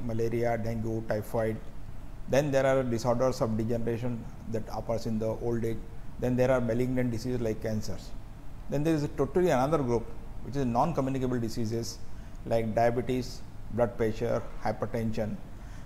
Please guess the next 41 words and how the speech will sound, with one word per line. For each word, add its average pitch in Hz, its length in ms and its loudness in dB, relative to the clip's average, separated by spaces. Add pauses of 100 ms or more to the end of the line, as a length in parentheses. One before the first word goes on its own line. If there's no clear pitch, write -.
Now, 165 100 2
these 151 260 2
are 175 120 6
disord-, 139 500 0 (220)
these 151 140 4
disorders 135 500 0
are 139 120 4
called 131 220 2
non-communicable 123 840 0 (460)
because 139 460 2 (640)
they 139 120 4
are 147 80 8
not 151 280 0
communicated 143 640 2
from 123 280 2
one 135 220 2
to 139 300 -2
another 123 280 2
person. 110 440 0 (380)
Say, - 180 -4
for 131 140 0
example, 127 380 2
malaria, 123 520 2 (560)
there 123 140 2
could 131 220 0
be 123 100 4
epidemic. 120 500 4 (280)
Say, 120 160 -2
for 120 120 2
example, 117 420 2
right 117 300 2
now 117 280 0
covid, 120 280 4 (520)
it 151 100 -2
is 156 140 2
communicated 151 600 0
from 143 220 2
one 139 180 0
to 143 120 2
another 117 260 4
person. 110 460 2